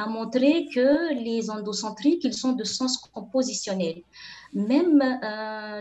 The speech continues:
non malgache quelqu'un qui apprend le malgache, par exemple, s'il, euh, si lui connaît la signification de chaque élément, il peut arriver à la signification du nom composé,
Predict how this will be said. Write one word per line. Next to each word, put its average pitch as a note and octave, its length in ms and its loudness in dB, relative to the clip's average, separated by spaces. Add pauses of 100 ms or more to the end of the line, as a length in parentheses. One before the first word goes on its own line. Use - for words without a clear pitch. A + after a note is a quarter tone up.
non B3+ 240 6
malgache G3 540 0 (320)
quelqu'un A3+ 320 -2
qui A#3+ 200 -4
apprend A3+ 600 -4
le F#3+ 100 2
malgache, F#3+ 560 2
par B3 140 -2
exemple, G#3 580 -4 (360)
s'il, C#4 580 2
euh, G#3 680 -2
si C4+ 320 2
lui D#4+ 280 6
connaît C#4 460 6
la A#3 100 -2
signification A#3+ 840 -6
de G#3 100 -4
chaque A3+ 360 -4
élément, G3 480 0 (180)
il F#3+ 220 -4
peut F4+ 200 -4
arriver G#3+ 640 0 (200)
à G3 100 -2
la F#3+ 320 0
signification G#3+ 800 -4
du G#3 160 -2
nom G#3 160 -4
composé, G#3 640 -6